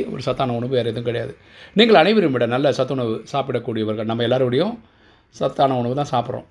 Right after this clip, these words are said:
சுகத்தினுடைய ரொட்டி சாப்பிடக்கூடியவர்கள், எனவே சதா நலமுடனும் இருக்கின்றீர்கள். So, சந்தோஷமா இருக்கிறதுனால நம்ம ஆரோக்கியமாகவும் இருக்கும். யார் அவ்வாறு நலமுடன் இருக்கின்றார்களோ அவர்களை பார்த்து பிறரும் நலமாக ஆகி விடுவார்,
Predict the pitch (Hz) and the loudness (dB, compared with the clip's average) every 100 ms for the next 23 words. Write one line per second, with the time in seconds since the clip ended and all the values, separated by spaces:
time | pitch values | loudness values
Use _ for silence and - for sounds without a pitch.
0 | - 202 233 214 151 123 120 123 147 117 | -2 4 4 4 2 4 2 0 -2 -4
1 | - 156 160 131 127 113 113 113 120 135 | -2 0 2 0 0 0 0 0 0 0
2 | 123 110 127 123 113 113 131 120 117 120 | 0 0 0 0 0 0 0 0 -4 -4
3 | 120 117 113 107 117 107 - _ - - | -4 -4 -4 -2 -2 -4 -8 _ -20 -20
4 | - - 131 139 254 - - _ - 139 | -20 -8 0 2 0 -6 -20 _ -6 -2
5 | 143 165 147 139 127 151 185 147 196 147 | 0 2 2 2 0 -2 -2 0 2 2
6 | 147 139 131 127 135 107 - _ _ _ | 2 2 0 0 -4 -8 -16 _ _ _
7 | _ - _ 156 208 185 147 139 127 139 | _ -20 _ 6 6 6 4 2 2 0
8 | 151 131 131 143 123 117 113 117 120 127 | 0 -2 -2 -4 -2 -2 0 -2 0 0
9 | 113 131 131 113 139 135 117 123 131 117 | 0 -2 -2 -4 0 0 0 0 0 0
10 | 117 123 123 120 117 | 0 0 -2 2 0